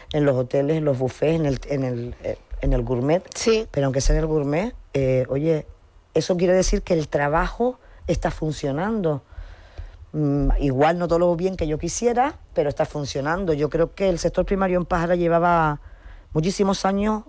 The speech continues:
Speaker 1: creo no, aseguro, llevaba olvidado, bastante
Speaker 2: Ujú.
Speaker 1: olvidado. Ojalá hubiese podido hacer más cosas de las que quería, me diera tiempo a más, no ha sido posible, pero bueno,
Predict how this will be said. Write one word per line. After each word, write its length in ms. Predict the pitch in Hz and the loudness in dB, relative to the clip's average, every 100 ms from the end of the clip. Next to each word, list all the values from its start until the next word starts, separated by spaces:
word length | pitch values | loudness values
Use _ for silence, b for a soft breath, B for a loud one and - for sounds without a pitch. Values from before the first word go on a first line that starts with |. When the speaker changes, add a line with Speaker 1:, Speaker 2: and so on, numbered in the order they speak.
| - - - | -20 -20 -2
Speaker 1:
creo 200 | 190 196 | 2 2
no, 280 | 175 156 - - - - - - - | 2 -2 -8 -20 -12 -10 -10 -10 -6
aseguro, 420 | - 165 175 160 | -2 2 2 2
llevaba 400 | 143 156 202 - | 2 2 0 -2
olvidado, 640 | 147 135 139 127 120 117 - _ - | -4 -4 -2 -2 -4 -6 -12 _ -8
bastante 400 | 135 208 185 160 | -4 -2 -2 -2
Speaker 2:
Ujú. 80 | 131 | -2
Speaker 1:
olvidado. 360 | 135 131 127 B B B | 0 0 -2 B B B
Ojalá 420 | 143 156 156 151 | 2 2 2 2
hubiese 360 | 151 151 147 147 | 2 0 -2 -2
podido 380 | 143 143 147 | 0 0 0
hacer 260 | 139 - 139 | 0 -2 -2
más 140 | 139 | -2
cosas 260 | - 151 151 | -4 -4 -2
de 60 | 147 | -2
las 100 | 143 | -4
que 120 | 135 | -4
quería, 440 | 139 143 170 214 - B B B B B | -2 0 0 0 -4 B B B B B
me 200 | 156 160 | 0 2
diera 220 | 156 151 | 2 2
tiempo 280 | 139 156 147 | 2 0 0
a 40 | 147 | 0
más, 260 | 160 240 - | 0 -2 -4
no 120 | 170 | -6
ha 20 | 143 | -2
sido 240 | 147 143 | -2 0
posible, 600 | 139 - 160 160 214 262 - - - | 0 0 -2 0 -2 -4 -8 -20 -4
pero 240 | 156 139 | 0 2
bueno, 360 | 135 156 156 | 0 -2 -4